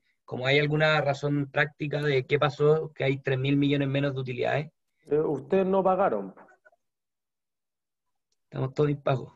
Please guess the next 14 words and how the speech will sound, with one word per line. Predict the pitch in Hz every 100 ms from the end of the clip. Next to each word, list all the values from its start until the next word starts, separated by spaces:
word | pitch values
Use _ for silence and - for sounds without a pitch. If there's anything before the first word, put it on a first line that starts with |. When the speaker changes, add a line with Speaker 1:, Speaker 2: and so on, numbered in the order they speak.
| -
Speaker 2:
<laughs> | - - - -
O | - 135
sea, | 135 202 190 180 - - -
no, | 139 180 208
no | 170 190
es | 220
menor, | 233 240 277
miren, | 247 208 165
si | - 156
uno | 165 190 180
va | 180
a | 190
los | 185
activos, | 160 - - 196 233 240 247 233